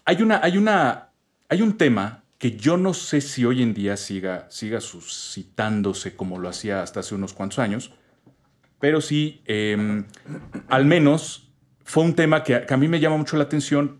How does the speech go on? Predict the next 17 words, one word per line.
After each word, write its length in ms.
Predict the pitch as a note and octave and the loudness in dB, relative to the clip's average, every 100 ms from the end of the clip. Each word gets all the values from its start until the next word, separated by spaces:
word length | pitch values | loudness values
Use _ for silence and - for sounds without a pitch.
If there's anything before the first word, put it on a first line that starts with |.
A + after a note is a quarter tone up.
| - | -10
porque 240 | A2+ B2 | -8 -2
yo 200 | A#2+ C#3+ | 0 2
tengo 240 | D3 C#3+ C3 | 4 4 4
una 200 | C3 C3+ | 2 0
postura 600 | A2+ - A#2 A#2 G#2+ - _ _ _ - | -6 -2 2 4 2 -4 _ _ _ -2
relativamente 800 | B2 A#2+ A#2+ C#3 C3+ C3 B2 - | 0 2 4 4 4 2 -4 -2
clara 300 | A2+ G#2+ G#2 | 0 2 0
al 80 | |
respecto, 580 | A#2 A#2+ A#2+ - A2 B2 - _ _ | -4 -4 -6 -6 -6 -8 -10 _ _
pero 220 | - D#3 E3+ | 2 4 4
quisiera 320 | C#3+ D3+ D3 | 2 2 2
saber 480 | C#3 B2+ C3+ C3+ - | 2 2 2 -2 -12
ustedes 840 | A2+ - - A#2+ A#2+ B2 A#2+ - _ _ _ | -12 -10 -2 0 2 0 -4 -16 _ _ _
qué 120 | C3+ | 0
opinan 440 | C3 C3+ B2 A2 G2 | 0 4 4 4 0
al 120 | G2 | -4
respecto. 420 | A2+ E3 - | -4 -4 -6